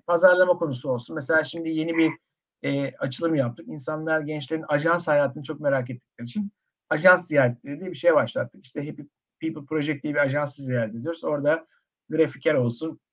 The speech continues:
stratejisi olsun, metin yazarı olsun, müşteri ilişkileri olsun, farklı kişilerle, e,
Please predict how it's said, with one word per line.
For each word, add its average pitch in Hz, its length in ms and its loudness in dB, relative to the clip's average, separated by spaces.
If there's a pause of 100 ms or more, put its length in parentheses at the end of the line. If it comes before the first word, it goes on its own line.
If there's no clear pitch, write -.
(120)
stratejisi 151 600 -4
olsun, 120 480 -4
metin 147 280 -6
yazarı 123 360 2
olsun, 185 400 -6 (840)
müşteri 156 300 -2
ilişkileri 127 340 -2
olsun, 117 260 -6
farklı 170 300 2
kişilerle, 160 580 2 (680)
e, 156 180 4